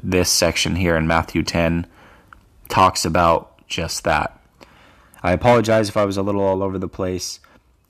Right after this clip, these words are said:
Uh, I did not plan on doing this. I usually do this at night, but I had about, uh, fifteen minutes here before I had to start getting ready for work. Uh, the last two days I've started to read in the morning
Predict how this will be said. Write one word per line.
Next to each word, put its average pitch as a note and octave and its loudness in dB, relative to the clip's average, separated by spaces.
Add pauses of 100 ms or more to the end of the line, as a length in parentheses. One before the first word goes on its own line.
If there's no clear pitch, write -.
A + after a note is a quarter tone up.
Uh, F2 -2
I F2 -6
did F2+ -2
not G#2 0
plan F#2+ -2
on E2+ 0
doing F2 -2
this. E2+ -2
I D#2+ -10
usually F2+ 0
do F2 -2
this D#2+ -4
at F2 -4
night, E2+ -2 (160)
but D#2+ 0
I E2+ -2
had F2 0
about, E2 2 (200)
uh, D#2 -2
fifteen - -4
minutes F2 -2
here F2 2
before E2 0
I - 4
had D#2+ 2
to D#2+ -4
start E2 0
getting E2+ -2
ready D#2+ 0
for E2+ -4
work. G2 2 (960)
Uh, E2 2
the F2 -4
last F2 0
two G#2 0
days F2+ 2
I've D#2+ 0
started F2 0
to - -2
read E2+ 0
in E2 -2
the D#2 -2
morning F#2 0